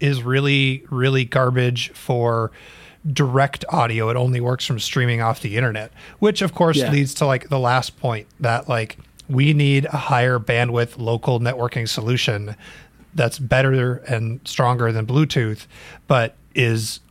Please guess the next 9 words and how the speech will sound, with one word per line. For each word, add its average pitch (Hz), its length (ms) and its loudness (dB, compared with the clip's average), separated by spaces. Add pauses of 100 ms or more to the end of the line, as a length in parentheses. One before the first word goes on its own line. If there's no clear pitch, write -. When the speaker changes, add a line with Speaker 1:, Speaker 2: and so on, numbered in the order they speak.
Speaker 1:
also 147 340 4
better 120 540 2
than 117 400 -2
one-to-one 120 960 2
communication 117 600 -2
than 107 100 -6
Wi-Fi 131 480 0
currently 117 440 -4
is, 107 360 -4